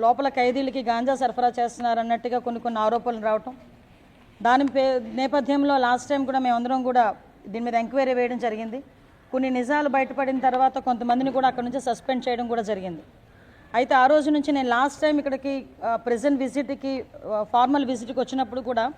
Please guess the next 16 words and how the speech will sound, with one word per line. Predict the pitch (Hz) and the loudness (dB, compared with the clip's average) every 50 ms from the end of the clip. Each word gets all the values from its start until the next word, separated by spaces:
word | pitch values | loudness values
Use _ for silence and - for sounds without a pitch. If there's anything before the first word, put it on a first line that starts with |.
| - - - - - - - - - - | -14 -20 -20 -20 -20 -20 -20 -20 -10 -8
నేను | 247 254 - | -6 0 2
చాలా | 269 247 262 | 2 2 2
సందర్భాల్లో | 302 - 311 294 294 285 254 285 285 285 294 | 2 0 0 0 0 0 0 0 0 0 0
ఇక్కడ | 285 277 254 | 0 0 -2
అబ్జర్వ్ | 233 214 202 285 277 285 - 269 | -2 0 0 -2 -2 0 -2 -4
చేసి | 254 254 - 294 | -4 -4 -2 0
వాళ్ళందరినీ | 269 254 233 226 240 262 277 285 | 0 0 0 0 0 -2 -2 -2
కూడా | 277 277 262 269 | -2 -2 -4 -4
కొంచెం | 269 269 247 - 247 233 | -4 -4 -4 -2 -2 -2
అలర్ట్ | 247 269 262 294 - 277 | 0 -2 -4 -4 -2 -2
చేయడం | 262 240 247 233 | -2 -2 -2 -4
జరిగింది. | 220 214 185 180 175 160 156 - - - - - - - - - - - - | -4 -6 -6 -6 -10 -12 -14 -16 -20 -20 -20 -20 -20 -20 -20 -20 -20 -8 -4
ఎందుకు | 233 254 269 339 277 | 0 0 0 2 2
ఈ | 330 | 2
మాట | 311 294 285 294 277 285 285 | 2 4 2 2 0 0 -2
చెప్తున్నానంటే, | 277 - 240 269 269 262 247 240 233 226 247 302 | -2 0 0 0 0 0 0 -2 -4 -4 -6 -6